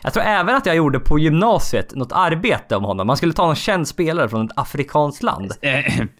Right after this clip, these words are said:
Speaker 2: <clears throat> känd spelare, eller känd, eh, kä-, någon
Speaker 1: Känd
Speaker 2: person.
Speaker 1: person.
Speaker 2: från ett land som ni fick
Speaker 1: Ja,
Speaker 2: tilldelat
Speaker 1: exakt.
Speaker 2: er.
Speaker 1: Och vi blev, vi, han är ju från Tanzania.
Speaker 2: Ja,
Speaker 1: Vi
Speaker 2: du
Speaker 1: blev typ ti-,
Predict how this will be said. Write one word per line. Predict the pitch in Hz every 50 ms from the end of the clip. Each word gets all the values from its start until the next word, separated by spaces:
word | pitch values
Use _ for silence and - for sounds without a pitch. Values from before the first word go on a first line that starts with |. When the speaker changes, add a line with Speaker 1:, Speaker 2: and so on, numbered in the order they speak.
| -
Speaker 2:
<clears throat> | - -
känd | - - 131 123 117
spelare, | - - 147 143 139 127 110
eller | 104 107 113
känd, | - - 147 139 135 135 131
eh, | -
kä-, | 120 - - - 131 - - - - 135 131
någon | 139 143 156 160 147
Speaker 1:
Känd | - 220 202
Speaker 2:
person. | 185 196 202 - 214 185 226 180 143 135 127 117
Speaker 1:
person. | 117 113
Speaker 2:
från | 110 - 131 127 120 127
ett | 123 117 123
land | 143 147 135 113 110 110 104
som | - - 120
ni | 120 117
fick | 117 - - -
Speaker 1:
Ja, | 147 - 135
Speaker 2:
tilldelat | 127 127 135 -
Speaker 1:
exakt. | 143 110 - 120 - -
Speaker 2:
er. | 98 104 107 107 - _ _ _ _ _ _ _ _
Speaker 1:
Och | - 170 160
vi | 196 175
blev, | 175 226 240 220 - - 185
vi, | 175 196 175 165 -
han | - 208 220
är | 254
ju | 233
från | - 170 156
Tanzania. | - 156 147 - 160 156 160 160 165 175 - - - -
Speaker 2:
Ja, | 120 120 131 127
Speaker 1:
Vi | 139
Speaker 2:
du | 156
Speaker 1:
blev | 175 190 170 143
typ | 170 165 - -
ti-, | - 208 -